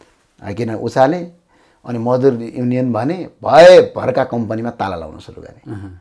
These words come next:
Speaker 1: सब कम्पनी बन्द गरे। अब के गर्ने त?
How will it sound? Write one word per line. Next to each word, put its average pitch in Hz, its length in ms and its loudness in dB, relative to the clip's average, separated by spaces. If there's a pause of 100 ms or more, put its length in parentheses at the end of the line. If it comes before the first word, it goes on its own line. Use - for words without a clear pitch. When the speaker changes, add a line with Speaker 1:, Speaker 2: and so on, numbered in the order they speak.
(220)
Speaker 1:
सब - 280 -2
कम्पनी 92 320 -6
बन्द 90 240 -12
गरे। 120 260 -14 (560)
अब 131 180 2
के 214 100 6
गर्ने 165 220 2
त? 87 100 -16